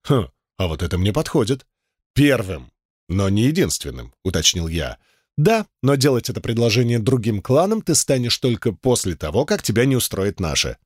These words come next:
"Договорились", тут же согласился я. Феникс запомнился как порядочный парень, и вряд ли он связался с агрокланом. Амбиции у парня ого-го. "Ладно, тогда вызывай такси прямо к балкону. Поедем на клановую базу, там заключишь с лидером контракт".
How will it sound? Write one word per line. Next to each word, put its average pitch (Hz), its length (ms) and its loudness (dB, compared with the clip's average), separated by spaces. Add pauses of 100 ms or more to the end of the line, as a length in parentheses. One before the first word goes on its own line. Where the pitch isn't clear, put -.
(420)
"Договорились", 156 840 2 (200)
тут 131 140 2
же 107 100 0
согласился 101 580 -2
я. 90 240 -2 (380)
Феникс 220 440 2
запомнился 147 720 0
как 143 260 -2
порядочный 139 540 0
парень, 175 400 0
и 110 80 0
вряд 160 280 0
ли 139 100 2
он 127 160 0
связался 117 680 2
с - 140 0
агрокланом. 127 840 0 (380)
Амбиции 135 500 2
у 117 80 0
парня 110 340 0
ого-го. 123 480 0 (880)
"Ладно, 107 400 2 (140)
тогда 135 280 2
вызывай 131 320 2
такси 127 300 -2
прямо 127 280 0
к 110 60 -6
балкону. 110 540 -2 (340)
Поедем 123 460 2
на 113 100 0
клановую 117 480 2
базу, 185 300 0
там 165 320 0
заключишь 127 560 2
с - 60 0
лидером 127 400 0
контракт". - 560 -4